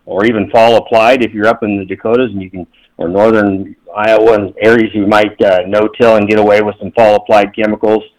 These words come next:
But starting, you know, with clean fields, using great pre-emergence chemistries with multiple modes of action, and then using your Enlist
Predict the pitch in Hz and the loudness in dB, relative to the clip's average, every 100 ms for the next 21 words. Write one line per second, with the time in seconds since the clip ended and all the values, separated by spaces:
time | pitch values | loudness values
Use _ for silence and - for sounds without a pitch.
0 | _ _ - 110 - 135 131 123 120 113 | _ _ -6 -2 2 2 2 -4 -4 -2
1 | 113 107 - _ _ - 127 120 123 120 | 0 -2 -6 _ _ 0 0 2 2 4
2 | 113 101 _ _ _ _ 110 127 120 110 | 2 -4 _ _ _ _ 0 2 2 0
3 | 101 120 123 - 120 113 110 101 98 - | 0 0 0 -4 0 0 0 -2 -10 -8
4 | 104 101 101 104 98 95 90 104 101 104 | -6 -6 -6 -8 -8 -8 -2 -2 -2 -6
5 | 98 95 92 95 95 95 - 95 90 _ | -4 -4 -4 -2 0 -2 -6 -12 -12 _
6 | _ - 104 113 107 113 120 104 104 101 | _ -6 0 2 2 2 2 0 0 0
7 | 98 92 110 | 0 0 -2